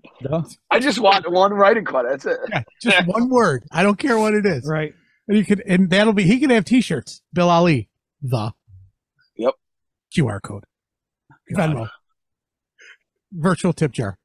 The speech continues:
Speaker 3: The.
Speaker 1: Roll on with your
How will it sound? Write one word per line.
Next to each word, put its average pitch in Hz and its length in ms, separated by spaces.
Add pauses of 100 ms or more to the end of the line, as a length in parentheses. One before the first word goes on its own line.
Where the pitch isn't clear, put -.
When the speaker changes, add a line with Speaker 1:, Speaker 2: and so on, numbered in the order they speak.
(360)
Speaker 3:
The. 135 260 (2000)
Speaker 1:
Roll 151 260
on 139 160
with 131 140
your 120 100